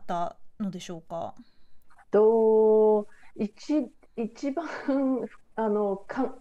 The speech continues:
Speaker 2: 初めてこう、無国籍だって思ったのは、あの、飛行場で、どこの飛行場にも、あ、飛行場からも出られなくなったことがあっ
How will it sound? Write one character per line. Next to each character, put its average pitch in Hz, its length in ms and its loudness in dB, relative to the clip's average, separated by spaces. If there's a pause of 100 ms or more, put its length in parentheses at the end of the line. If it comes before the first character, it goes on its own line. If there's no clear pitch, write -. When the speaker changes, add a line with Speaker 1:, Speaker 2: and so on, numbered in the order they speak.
Speaker 2:
初 247 340 -2
め 294 100 2
て 190 160 -2
こ 175 240 -2
う、 170 320 -4
無 214 160 0
国 247 160 -2
籍 226 240 -6
だ 196 120 0
っ 196 120 -10
て - 220 -8 (240)
思 208 240 -2
っ 226 120 -10
た 175 140 -8
の 160 160 -10
は、 220 320 -2 (440)
あ 165 340 -8
の、 151 500 -10 (420)
飛 - 200 -20
行 285 760 0
場 247 400 0
で、 240 420 -2 (200)
ど 240 100 -2
こ 302 160 -2
の 277 140 0
飛 - 100 -16
行 254 220 -4
場 254 120 -4
に 240 120 -4
も、 185 320 -6
あ、 180 320 -2
飛 - 160 -16
行 233 180 2
場 226 140 2
か 226 140 -2
ら 214 80 -2
も 165 140 -4
出 185 160 -2
ら 226 140 -2
れ 330 140 -6
な 285 120 -4
く 160 140 -8
な 156 120 -8
っ 151 120 -14
た 151 120 -10
こ 151 100 -12
と 147 120 -8
が 151 120 -10
あ 147 60 -12
っ - 40 -18